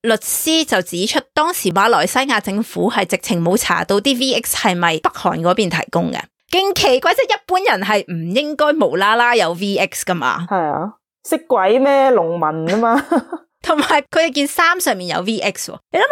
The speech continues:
Speaker 1: 下，如果你係嗰個犯人，你明知係毒藥，你仲留唔留住件衫？你梗係燒咗佢或者抌咗佢啦，係咪？
Speaker 2: 啊。
Speaker 1: 所以我覺得勁奇怪。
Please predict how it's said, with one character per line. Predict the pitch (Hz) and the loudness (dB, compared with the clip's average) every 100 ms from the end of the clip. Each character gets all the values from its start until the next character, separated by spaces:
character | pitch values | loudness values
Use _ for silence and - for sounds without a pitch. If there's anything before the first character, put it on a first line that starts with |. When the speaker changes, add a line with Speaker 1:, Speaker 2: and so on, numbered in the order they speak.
| 523 | 2
Speaker 1:
下， | |
如 | 226 | 2
果 | 294 | 2
你 | 311 226 | 2 2
係 | 269 226 | 2 -2
嗰 | 190 233 | 0 -2
個 | 240 | 0
犯 | 262 - 190 180 | 0 0 0 -2
人， | 151 | -2
你 | 196 - | -2 -2
明 | 196 208 185 | -2 0 -2
知 | - | -2
係 | 415 285 | 0 0
毒 | - - | 0 0
藥， | 202 | 2
你 | 208 | 2
仲 | 240 220 196 | 2 0 2
留 | 175 | 0
唔 | 165 | 0
留 | 170 175 | -2 -2
住 | 170 | -2
件 | 180 196 | -4 -2
衫？ | 240 277 | 0 0
你 | |
梗 | 269 339 | 0 -2
係 | |
燒 | - 320 294 | -2 2 2
咗 | 269 247 | 4 2
佢 | 196 | 2
或 | 202 | 0
者 | 208 | 0
抌 | - 170 233 | -2 0 2
咗 | 220 | 2
佢 | 208 | 2
啦， | 165 175 | 2 2
係 | 165 | 2
咪？ | 147 202 | 0 2
Speaker 2:
啊。 | 196 202 226 - - | 2 2 -2 -8 -4
Speaker 1:
所 | 254 | 2
以 | |
我 | 247 196 | 4 2
覺 | 202 | 0
得 | |
勁 | 147 165 | -4 -8
奇 | 165 | -8
怪。 | 170 | -6